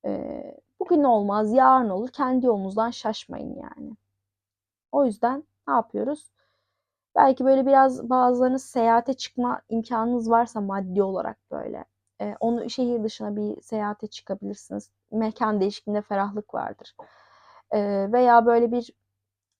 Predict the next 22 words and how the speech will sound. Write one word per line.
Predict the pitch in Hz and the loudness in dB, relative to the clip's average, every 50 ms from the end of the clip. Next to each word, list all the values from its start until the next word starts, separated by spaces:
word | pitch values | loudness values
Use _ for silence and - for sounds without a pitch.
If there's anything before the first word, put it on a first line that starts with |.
| - 254 415 | -6 -2 2
yani | 440 359 302 311 339 339 359 - - - 349 | 2 4 4 2 0 -2 -6 -8 -6 -8 -6
şehir | - - 359 349 392 392 | -2 -2 0 0 2 0
içinde | 349 359 - - 359 403 330 | -2 -4 -6 -4 -2 0 0
de | 302 220 | 0 -2
bir | 220 | -2
şey, | - - 208 190 190 208 | -2 -2 -2 -2 0 4
bir | 233 | 4
yerlere | 233 220 208 214 214 208 214 208 | 6 6 6 4 2 0 0 0
böyle | 208 208 214 208 | 0 0 0 -2
keşfetmediğiniz | - 269 262 254 - - 269 269 - 226 226 214 208 214 226 220 214 214 202 | 0 0 0 0 0 -4 -6 -4 -4 -6 -4 -4 -4 -4 -4 -4 -4 -4 -2
bir | 208 | 0
yere | 214 214 214 226 | 2 2 2 2
gidebilirsiniz. | 226 208 202 196 208 - - 196 - - - - - | 0 0 -2 -4 -6 -10 -12 -12 -14 -18 -18 -20 -8
Kafa | _ 226 220 - 208 202 | _ -8 -4 -4 -4 -4
dinleyeceğiniz | 202 196 196 190 190 190 196 202 190 202 196 196 | -4 -6 -8 -8 -8 -8 -6 -6 -6 -6 -8 -6
bir | 190 | -6
yer, | 196 185 185 196 | -6 -6 -6 -6
bir | - 247 233 240 208 | -4 -2 -2 2 2
yol, | 220 202 196 185 202 | 2 0 0 -2 0
yürümek, | 208 220 226 214 208 196 196 - _ _ _ - | 0 2 2 2 0 -2 -6 -12 _ _ _ 0
bol | 214 220 220 202 | 2 2 2 2
yürüyüş. | 202 185 208 208 196 - - - _ | -2 -4 -4 -6 -8 -10 -18 -20 _